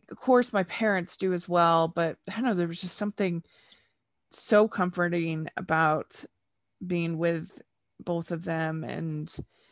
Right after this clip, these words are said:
their love. And I don't know, it's, it, maybe it's 'cause it's, uh,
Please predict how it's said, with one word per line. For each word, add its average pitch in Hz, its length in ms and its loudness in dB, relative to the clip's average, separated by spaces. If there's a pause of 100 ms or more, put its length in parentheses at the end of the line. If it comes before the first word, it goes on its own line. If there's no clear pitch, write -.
(420)
their 156 180 2
love. 151 800 0 (300)
And 151 680 -2 (120)
I 170 120 2
don't 165 120 0
know, 156 180 0
it's, 151 180 -4
it, 175 160 2
maybe 180 240 0
it's - 140 -4
'cause 175 220 -2
it's, - 260 -6 (560)
uh, 170 480 -2